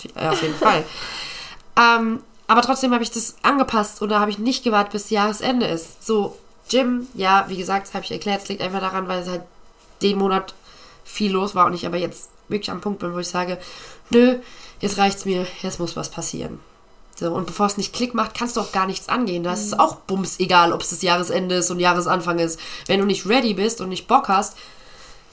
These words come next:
Speaker 1: fängst du nicht an.
Speaker 2: Ja, ich bin da ein bisschen, also, ja, weiß nicht. Also ich seh das immer noch, für mich ist das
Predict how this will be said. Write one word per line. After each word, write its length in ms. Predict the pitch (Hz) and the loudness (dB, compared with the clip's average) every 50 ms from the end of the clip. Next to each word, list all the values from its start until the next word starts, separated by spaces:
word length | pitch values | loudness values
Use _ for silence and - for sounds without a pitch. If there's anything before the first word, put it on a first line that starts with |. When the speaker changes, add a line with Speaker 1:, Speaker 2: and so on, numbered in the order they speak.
| - - | -14 -6
Speaker 1:
fängst 240 | - 226 214 208 - | -2 -2 -2 0 -2
du 40 | 208 | -4
nicht 180 | 185 - - - | -6 -6 -6 -6
an. 180 | - 170 170 - - - - - - - - - - - - - - - - - - - - - - - - - - - - - - - - - - - - - | -6 -6 -6 -8 -12 -16 -16 -18 -18 -20 -20 -20 -20 -20 -20 -20 -18 -14 -14 -14 -14 -16 -18 -18 -18 -18 -16 -16 -14 -16 -16 -16 -18 -20 -18 -16 -16 -16 -10 -6
Speaker 2:
Ja, 260 | - 190 185 180 196 202 | -2 0 2 4 4 4
ich 100 | 202 - | 4 2
bin 140 | - 220 | 0 0
da 60 | 240 247 | 0 2
ein 80 | 240 | 0
bisschen, 240 | 226 214 - - - | 0 -2 -2 -2 -2
also, 220 | - 175 - - 85 85 - - - - - - - | -2 -4 -4 -6 -8 -10 -12 -14 -16 -18 -18 -16 -14
ja, 180 | 180 180 190 190 185 - - - - - - | -12 -12 -12 -12 -14 -16 -8 -4 -2 -2 0
weiß 160 | - 202 - - | -2 -2 -4 -4
nicht. 400 | 170 180 185 - - - - - | -4 -4 -6 -6 -8 -8 -6 -4
Also 240 | 196 196 185 180 180 | -2 -2 -2 -2 -4
ich 140 | - 196 - | -4 -4 -4
seh 160 | - - 190 | -2 -2 -2
das 180 | 185 185 - - | 0 -2 -4 -4
immer 220 | 165 190 196 185 | -2 -2 0 0
noch, 200 | 180 185 185 185 | 0 0 -2 -4
für 100 | - 208 | -4 -2
mich 200 | 196 202 202 202 208 | -2 -2 -2 -2 -2
ist 200 | 190 - - - | -4 -4 -4 -4
das 140 | 185 185 | -4 -4